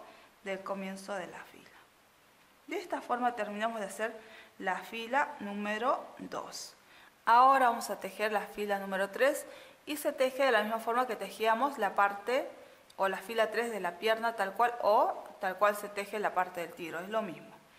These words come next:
Bueno, primero vamos a trasladarnos con punto deslizado a esta primer vareta. Vamos a hacer uno, dos y tres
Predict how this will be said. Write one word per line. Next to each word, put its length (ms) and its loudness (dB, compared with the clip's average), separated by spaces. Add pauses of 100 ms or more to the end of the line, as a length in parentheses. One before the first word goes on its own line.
(720)
Bueno, 280 -4
primero 340 0
vamos 200 2
a 80 -6
trasladarnos 560 -2
con 180 -6
punto 320 -2
deslizado 540 -2
a 100 4
esta 240 -2
primer 300 -8
vareta. 400 -10 (1300)
Vamos 240 -12
a 20 -16
hacer 220 -18 (140)
uno, 500 -4 (2500)
dos 480 -2 (220)
y 360 -8 (720)
tres 560 -4